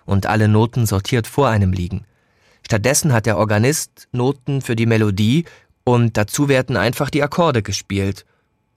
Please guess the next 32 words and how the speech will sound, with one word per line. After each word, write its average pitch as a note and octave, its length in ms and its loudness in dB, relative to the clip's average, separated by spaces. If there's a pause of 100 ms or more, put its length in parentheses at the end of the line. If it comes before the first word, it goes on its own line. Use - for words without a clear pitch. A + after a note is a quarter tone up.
(120)
Eines B2 300 0
Tages, C3+ 580 -2 (300)
ich - 220 -8
war, A#2 160 0
denke A2+ 200 -4
ich, G2+ 100 -8
um A2 100 -2
die G2+ 120 -2
zehn, A2 440 0 (200)
fragte - 380 -6
ich A2 80 -6
meinen A2 220 2
Vater, C#3 560 -2
wie D#3+ 180 -4
genau C#3+ 300 2
das D3 160 -4
alles C3+ 240 -2
funktioniert. B2 680 0 (640)
In A2+ 100 -2
etwa A#2+ 260 0
zehn D#3 240 2
Minuten B2 560 0
erklärte G#2+ 400 -2
er G2 60 -4
mir G2 180 -2
alles. F#2+ 320 -8 (480)
Dieser D#3+ 240 2
Akkord C#3+ 400 0
funktioniert G#2 540 0
so, E3 320 0 (340)
dieser G2+ 280 -2
so. C3+ 300 0